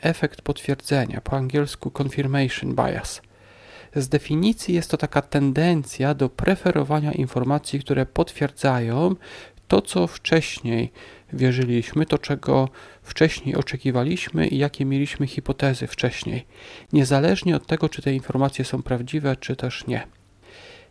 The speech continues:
I wydaje mi się, że właśnie taką skłonność, właśnie, e, ten efekt potwierdzenia miał Roboam. On miał już pewien pogląd, on chciał postąpić,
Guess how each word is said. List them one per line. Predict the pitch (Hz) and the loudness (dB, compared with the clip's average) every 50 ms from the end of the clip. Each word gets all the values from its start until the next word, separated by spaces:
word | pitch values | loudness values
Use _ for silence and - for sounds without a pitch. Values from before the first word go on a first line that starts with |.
| _ - _ _ _ _ | _ -20 _ _ _ _
I | - 180 | -6 -4
wydaje | 180 175 185 180 180 190 196 190 180 | -2 2 2 4 6 6 6 6 6
mi | 180 | 4
się, | - 180 160 | 6 4 4
że | 156 156 | 4 4
właśnie | 147 175 180 - - 165 - | 2 2 2 2 0 -2 0
taką | - 175 - - 147 139 | 0 0 2 2 2 2
skłonność, | - - - - 156 151 131 113 107 107 110 113 113 139 151 - - - 135 | 0 -4 2 6 8 8 8 6 4 0 -2 0 0 0 0 -2 -6 -10 -6
właśnie, | - 127 120 113 - - - 127 123 123 123 - - - - - - - - | -4 -2 -2 -4 -4 -6 -4 -2 0 0 -2 -4 -10 -20 -20 -20 -20 -18 -10
e, | - - 127 123 120 | -4 0 0 0 0
ten | - - 135 131 - - | 0 0 0 0 0 -2
efekt | 147 - - 135 - | -4 -4 -4 -4 -4
potwierdzenia | - 135 - - 135 131 123 131 156 170 170 165 156 147 | -4 -4 -2 0 -2 -2 0 2 2 2 2 2 0 0
miał | 139 131 127 135 135 139 135 135 135 135 127 | 2 2 2 4 4 4 4 4 2 2 2
Roboam. | 131 131 127 120 123 120 117 117 117 120 123 123 - - - - - - - | 2 2 2 2 2 2 2 2 0 0 -2 -4 -8 -12 -20 -20 -20 -6 -2
On | - 165 175 | 0 2 2
miał | 185 214 208 185 | 4 4 4 4
już | 160 143 - | 4 2 0
pewien | - - - 123 117 120 | -2 -2 0 2 0 2
pogląd, | - - - - 175 185 175 165 156 - - | 4 4 4 4 6 6 4 4 4 2 0
on | 143 135 | 0 0
chciał | 131 - - 147 139 131 | 0 0 2 2 2 2
postąpić, | - - 120 - - - 135 131 127 - 127 120 117 - - - | 2 -4 -8 -6 -4 -2 -2 -2 -2 -2 -4 -4 -4 -4 -10 -14